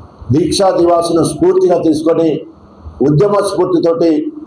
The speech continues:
గ్రామాలలో గులాబీ జెండా ఎగిరేసడానికి కార్యాచరణ రేపు ఉంటుంది.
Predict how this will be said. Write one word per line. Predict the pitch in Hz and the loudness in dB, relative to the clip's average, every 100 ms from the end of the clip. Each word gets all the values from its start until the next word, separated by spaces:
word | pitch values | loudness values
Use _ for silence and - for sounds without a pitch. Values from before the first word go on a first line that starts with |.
| - 117 | -10 -2
గ్రామాలలో | 139 170 180 175 170 165 | 0 0 0 0 2 0
గులాబీ | 135 147 185 180 180 | 0 2 2 2 0
జెండా | 165 160 139 - - - - | 2 2 0 -4 -12 -8 -2
ఎగిరేసడానికి | 135 165 175 165 156 160 160 - | 2 2 0 0 -2 0 -2 0
కార్యాచరణ | 139 165 170 165 160 156 | 0 0 0 0 0 2
రేపు | 151 143 143 | 0 0 0
ఉంటుంది. | 139 165 190 190 | 0 0 0 0